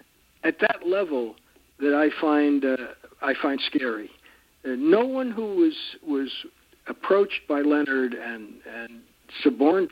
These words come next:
by him could not have understood what was going on. And, and those who rejected him,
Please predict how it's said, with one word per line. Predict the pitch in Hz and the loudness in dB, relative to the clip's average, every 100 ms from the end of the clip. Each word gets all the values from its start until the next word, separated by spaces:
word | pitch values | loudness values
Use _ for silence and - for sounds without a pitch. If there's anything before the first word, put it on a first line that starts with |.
| - | -6
by | 110 | -12
him | - - 127 - _ _ _ _ _ - | -12 -16 -20 -20 _ _ _ _ _ -2
could | 180 160 | 0 2
not | 165 208 | 0 0
have | 220 208 | -2 -4
understood | 202 190 185 - 208 120 | -4 -2 -2 -2 -2 -2
what | 123 | -4
was | 147 127 | -6 -6
going | 143 143 156 | -6 -6 -8
on. | 156 101 - _ _ _ _ _ _ _ _ _ _ | -10 -12 -14 _ _ _ _ _ _ _ _ _ _
And, | 127 131 131 123 - - _ _ - | 0 2 4 0 -8 -20 _ _ -8
and | 131 | 2
those | 151 196 175 | 6 6 4
who | 185 170 | 2 2
rejected | 165 160 175 170 - 156 | 2 2 0 2 0 0
him, | 160 160 | 0 -2